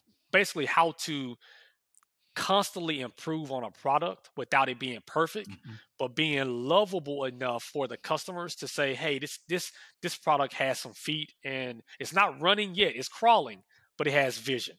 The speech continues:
Speaker 2: Mm-hmm.
Speaker 1: right? Um, because that's the one thing I would always recommend, uh, anyone looking to get in product management. You know, you have to be comf-, uh, comfortable and, um, building in blocks, small chunks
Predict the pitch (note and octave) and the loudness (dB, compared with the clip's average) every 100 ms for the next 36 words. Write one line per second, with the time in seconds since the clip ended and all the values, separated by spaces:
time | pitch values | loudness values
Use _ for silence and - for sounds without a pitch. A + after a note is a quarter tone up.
0 | - A2+ B2 C#3 _ _ _ _ - B2+ | -20 -10 -6 -6 _ _ _ _ 4 6
1 | A#2+ A2+ G#2 - C#3+ C#3 G3 - D#3 D3 | 6 4 -2 -6 -4 2 2 2 -4 -2
2 | C#3 C3 C3 C3 B2+ A#2 C3 B2 A#2+ A#2+ | 0 2 4 4 4 -2 -6 -6 -8 -6
3 | A2+ - A#2+ A#2 C3+ C3 B2 A#2 A2 B2 | -8 -6 -6 -4 -4 -4 -6 -8 -8 -10
4 | A#2 A2+ A#2 A#2 G#2+ B2+ A#2 A2+ A#2+ A#2 | -10 -16 -10 -10 -6 -4 -4 -8 -10 -10
5 | A2 A2+ C3+ B2 A2+ _ - _ D3+ A#2 | -14 -16 -10 -8 -8 _ -20 _ -10 4
6 | F3+ - E3 D3 - - D3+ - _ - | 4 4 -6 -8 -4 0 0 0 _ -8
7 | A#2 - D#3+ D#3 E3+ G#3+ G#3+ _ - D3 | -6 0 -2 -2 -8 -8 -10 _ -4 -2
8 | C#3+ C#3 B2+ A#2+ _ _ - _ - A#2+ | 0 -2 -4 -12 _ _ -20 _ -2 0
9 | A2+ G#2+ G2+ _ _ _ _ _ _ _ | 0 -2 -14 _ _ _ _ _ _ _
10 | _ _ _ _ _ _ _ _ _ - | _ _ _ _ _ _ _ _ _ -20
11 | A2 E3 G3 F#3+ F#3 D#3+ D3+ C3 A2 G#2+ | 2 4 4 2 -4 -2 -4 -4 -6 -2
12 | C3+ C#3+ - - - D3 D3+ D#3+ D#3 - | 4 4 4 -4 -8 -2 2 2 2 -2
13 | - D#3+ A#2 - | -4 -4 -6 -10